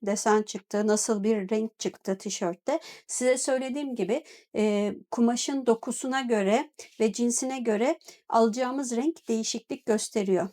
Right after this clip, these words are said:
Şöyle açıyorum yavaş yavaş. Katmanlarımız yavaş yavaş ortaya çıkıyor. Şöyle bir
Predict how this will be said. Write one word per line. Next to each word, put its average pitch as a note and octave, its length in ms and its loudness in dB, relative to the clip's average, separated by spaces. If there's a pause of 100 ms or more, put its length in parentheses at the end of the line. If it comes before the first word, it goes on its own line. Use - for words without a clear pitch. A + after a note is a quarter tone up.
(500)
Şöyle C4 380 0
açıyorum G#3+ 520 0
yavaş G3+ 460 0
yavaş. - 800 -6 (1040)
Katmanlarımız G#3 1300 0 (840)
yavaş G#3 480 -2
yavaş G#3 320 2
ortaya G#3 400 0
çıkıyor. G#3+ 600 -2 (680)
Şöyle B3+ 640 2
bir C4 340 6